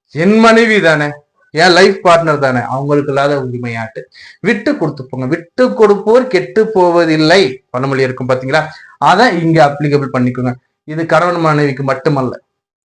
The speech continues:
திருமணத்துக்காக நிச்சயதார்த்தமாய் காத்து கொண்டிருக்கிறவங்க போன்ல பேசும்போதும் உங்களுக்கு சண்டை சச்சரவு வர வாய்ப்புகள் உண்டு. காதலன் காதலிக்கும் சண்டை சச்சரவு வர வாய்ப்புகள் உண்டு. "இல்ல சார், நாங்க அந்யோன்யத்துல வாழ்றோம் சார், மியூச்சுவல்ல இருக்கோம் சார்", அவங்களுக்கும் வந்து பாத்தீங்கன்னா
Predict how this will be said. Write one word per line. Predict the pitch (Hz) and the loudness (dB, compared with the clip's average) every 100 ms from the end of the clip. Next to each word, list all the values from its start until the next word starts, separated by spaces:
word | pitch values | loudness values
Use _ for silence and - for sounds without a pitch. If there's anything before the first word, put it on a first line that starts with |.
| _ 147 | _ -8
திருமணத்துக்காக | 147 156 156 151 139 143 139 139 151 | -4 -4 -2 -2 -2 -6 -2 0 0
நிச்சயதார்த்தமாய் | 160 151 165 170 156 151 143 135 160 | -2 -4 -2 2 2 0 -2 -2 -2
காத்து | 139 143 147 147 | -2 -2 -2 -4
கொண்டிருக்கிறவங்க | 147 139 139 127 131 135 170 208 - _ _ | -2 -2 -4 0 0 0 -2 -6 -12 _ _
போன்ல | 170 196 190 | -2 2 4
பேசும்போதும் | 175 160 156 156 151 151 175 196 | 2 2 0 0 0 2 2 0
உங்களுக்கு | 165 156 151 190 | 0 0 0 0
சண்டை | 180 147 170 | 0 0 -2
சச்சரவு | 165 151 147 143 | -2 -4 -2 0
வர | 135 151 | 2 2
வாய்ப்புகள் | 127 127 127 139 | 2 -4 -8 -6
உண்டு. | 143 127 139 147 - _ _ _ _ _ _ | -4 -4 -6 -10 -18 _ _ _ _ _ _
காதலன் | - 208 233 247 240 214 | 2 6 6 6 4 4
காதலிக்கும் | 196 196 190 180 214 | 4 6 4 2 0
சண்டை | - 165 165 | 2 0 0
சச்சரவு | 160 160 156 151 | 0 0 0 0
வர | 147 156 | 4 4
வாய்ப்புகள் | 151 143 151 147 131 | 2 0 -4 -4 -4
உண்டு. | 131 123 - _ - - | -4 -6 -10 _ -20 -6
"இல்ல | 185 240 | 2 4
சார், | 208 196 | 4 2
நாங்க | 160 165 156 | 2 0 2
அந்யோன்யத்துல | 185 226 220 196 | 4 4 4 4
வாழ்றோம் | 170 160 160 | 4 4 2
சார், | 156 185 | 0 0
மியூச்சுவல்ல | 175 202 208 | 0 2 2
இருக்கோம் | 160 147 170 | 2 0 0
சார்", | 151 139 | 2 0
அவங்களுக்கும் | 170 196 202 233 269 | 2 2 2 2 2
வந்து | 208 185 | 2 0
பாத்தீங்கன்னா | 160 147 147 147 | 0 -2 -2 -2